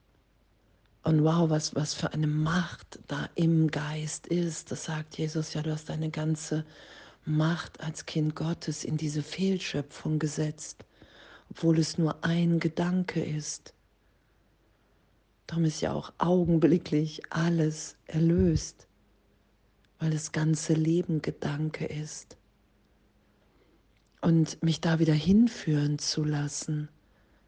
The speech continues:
dass mein wirkliches Denken,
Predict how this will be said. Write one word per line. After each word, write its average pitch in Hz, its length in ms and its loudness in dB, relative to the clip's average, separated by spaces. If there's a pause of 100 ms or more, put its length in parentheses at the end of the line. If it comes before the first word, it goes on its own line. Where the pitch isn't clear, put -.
(720)
dass - 220 -4
mein 147 340 4
wirkliches 160 1040 0
Denken, 143 800 -4